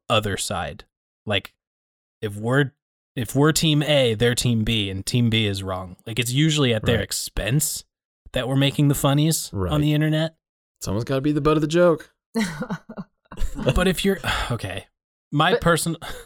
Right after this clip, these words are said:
Speaker 3: then we're just spinning our wheels, you know what I mean? We're just, like,
Speaker 2: Right.
Speaker 3: digging in deeper. We're
Speaker 1: Exactly.
Speaker 3: not, we're not going anywhere.
Speaker 1: Unless you make
Speaker 2: And
Speaker 1: the
Speaker 2: that's,
Speaker 1: butt of
Speaker 2: but
Speaker 1: your,
Speaker 2: this is
Speaker 1: unless you make the butt of the joke yourself.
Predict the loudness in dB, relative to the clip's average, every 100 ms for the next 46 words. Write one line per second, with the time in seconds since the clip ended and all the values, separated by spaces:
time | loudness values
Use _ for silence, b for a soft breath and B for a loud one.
0 | _ 0 2 2 0 -4 -2 -4 0 0
1 | 0 2 2 2 0 -2 -4 -2 -2 -2
2 | -2 0 0 2 2 2 -2 -2 0 2
3 | 2 2 2 0 0 -2 -2 -2 0 2
4 | 2 2 0 -4 -6 -4 -4 -2 -4 -4
5 | -6 -2 2 4 2 2 2 4 4 4
6 | 4 4 4 4 2 2 -2 0 0 4
7 | 4 4 2 2 0 0 2 0 -2 _
8 | _ 0 2 0 2 2 2 -4 -16 _
9 | _ -6 -4 -6 -8 -12